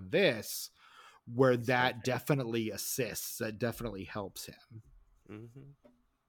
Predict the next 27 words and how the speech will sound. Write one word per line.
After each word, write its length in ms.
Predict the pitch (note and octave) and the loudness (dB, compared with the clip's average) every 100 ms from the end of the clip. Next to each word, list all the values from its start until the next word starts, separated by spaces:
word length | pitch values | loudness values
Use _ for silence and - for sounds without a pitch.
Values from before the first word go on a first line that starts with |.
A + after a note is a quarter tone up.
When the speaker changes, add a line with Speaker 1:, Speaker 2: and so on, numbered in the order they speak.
| _ _ _ _ _ _ _ _ _ _ - | _ _ _ _ _ _ _ _ _ _ -14
Speaker 2:
I 240 | G2 F2+ F2+ | -10 -10 -8
think 280 | A2+ C#3+ - | -8 -8 -10
it's 200 | C3+ C3+ - | -12 -14 -14
perfect. 600 | - F#2 - C2 - - - - - | -12 -12 -12 -16 -16 -20 -20 -20 -6
Speaker 1:
Now, 280 | C#3 C3 A#2+ | 0 2 2
Speaker 2:
Uh, 20 | |
Speaker 1:
he's 220 | A#2 F#3 | 4 4
Speaker 2:
but 100 | B2 | 4
Speaker 1:
no 100 | G3 | 6
Speaker 2:
I 120 | A#2+ | 6
Speaker 1:
Peter 100 | A#2 | 4
Speaker 2:
will 360 | C3 D3+ E3+ C3+ | 4 6 8 6
Speaker 1:
Weller, 680 | A#2+ D#3+ B2+ G2+ F2 F2 G#2+ _ _ - | 6 6 6 2 -4 -10 -14 _ _ -2
but 160 | A2 | 4
Speaker 2:
No, 340 | F3+ G3 F#3 C3+ | 6 6 6 4
Speaker 1:
he 0 | |
does 180 | C#3+ C3 | 2 2
Speaker 2:
but 100 | C3 | 4
Speaker 1:
a 40 | B2+ | 4
Speaker 2:
I 100 | B2+ | 4
Speaker 1:
decent 180 | B2 | 2
Speaker 2:
will 120 | D3 E3+ | 0 -2
Speaker 1:
job. 100 | F3+ | -4
Speaker 2:
say 680 | F#3+ G3 F3+ G#2+ G2 G2+ - _ _ _ _ _ _ - | 0 2 2 0 -4 -8 -12 _ _ _ _ _ _ -20
he, 580 | B2 B2+ B2+ B2 A#2+ G#2+ | -14 -8 -4 -4 -6 -8
those 260 | C3+ A#2 A2+ | -6 -6 -6
transitions 1200 | - B2 A2+ G#2 B2+ C#3+ C3 G#2+ G2 G2 G2 - | -8 -8 -8 -8 -8 -6 -6 -6 -6 -10 -12 -18